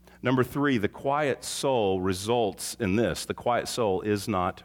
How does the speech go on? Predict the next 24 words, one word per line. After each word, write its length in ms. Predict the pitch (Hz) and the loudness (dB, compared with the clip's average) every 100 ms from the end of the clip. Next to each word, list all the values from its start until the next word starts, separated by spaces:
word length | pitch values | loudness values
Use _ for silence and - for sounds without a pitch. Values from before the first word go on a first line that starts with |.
| - | -14
restless. 840 | 78 76 73 - 64 - - - - _ _ _ - _ - _ - - | -6 -4 -4 -8 -10 -10 -10 -10 -16 _ _ _ -20 _ -20 _ -12 -10
It's 180 | - | -6
not 200 | 104 90 | -4 -2
restless. 680 | 92 73 - 65 65 - - - - - - - - - - - - - - - | -2 -4 -6 -12 -10 -10 -12 -16 -20 -20 -20 -20 -20 -20 -20 -20 -20 -20 -8 2
Verse 280 | 131 123 | 2 2
two, 380 | - 160 123 98 - | 0 2 2 2 0
"I 100 | 120 | 0
have 200 | 127 - | 0 -2
calmed 520 | - 143 156 160 156 - | -2 0 2 0 -2 -2
and 160 | 113 | -4
quieted 480 | - 123 131 135 135 | -4 -2 0 0 0
my 140 | 127 | 0
soul 500 | 127 - 113 104 98 | -2 -2 0 2 2
like 200 | 98 95 | 0 0
a 60 | 95 | 0
weaned 560 | 90 107 107 107 - - | 0 2 2 0 -2 -4
child 600 | - 87 87 80 80 85 | 0 2 2 0 -4 -2
with 380 | 90 90 - - 90 | 0 2 -2 -8 -4
its 340 | 80 - - | -2 -4 -8
mother. 480 | 78 73 69 69 67 - | -4 -4 -4 -6 -10 -6
Like 220 | - 85 80 | -4 -2 -2
a 60 | |
weaned 460 | 76 85 92 92 85 | -4 -2 -2 -2 -4
child 520 | - 76 73 67 | -4 -2 -2 -4